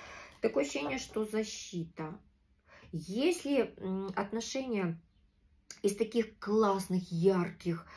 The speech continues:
как в книжках про романы, да, будут перерастать в какое-то даже давление немножко с любой стороны, сразу забор вырастает.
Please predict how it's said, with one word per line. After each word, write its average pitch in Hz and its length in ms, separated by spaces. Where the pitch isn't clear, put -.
как 202 180
в - 120
книжках 190 640
про 185 180
романы, 185 460
да, 202 180
будут 185 380
перерастать 185 800
в - 20
какое-то 190 680
даже 180 340
давление 185 680
немножко 180 480
с - 120
любой 170 320
стороны, 165 720
сразу 254 680
забор 175 440
вырастает. 180 760